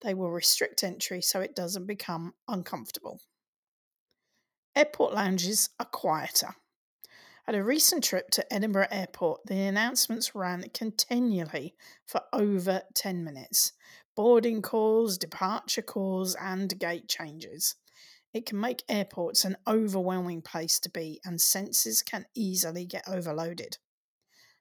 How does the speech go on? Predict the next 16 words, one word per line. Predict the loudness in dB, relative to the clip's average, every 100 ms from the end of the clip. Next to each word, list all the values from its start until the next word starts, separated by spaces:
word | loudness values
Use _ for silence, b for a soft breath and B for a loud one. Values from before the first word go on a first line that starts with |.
| b
Thankfully, | 0 0 0 -6 -4 -4
most | -2 2 4 4 2
lounges | -2 -6 -4 -2 -2
rely | -2 -2 -2
on | -4 -4
displays | 2 2 2 2 2 0 -2 -2 B B B -6
rather | 0 2 2 0 -2
than | -4 -2
announcements, | -2 -2 2 2 0 -4 -2 -2
making | -4 -4 -4 -4
them | -4
a | -6
little | -6 -6 -6 -6 -6
oasis | -6 -4 -2 0 0 0
of | -2 -6
calm. | -12 -10 -12 -12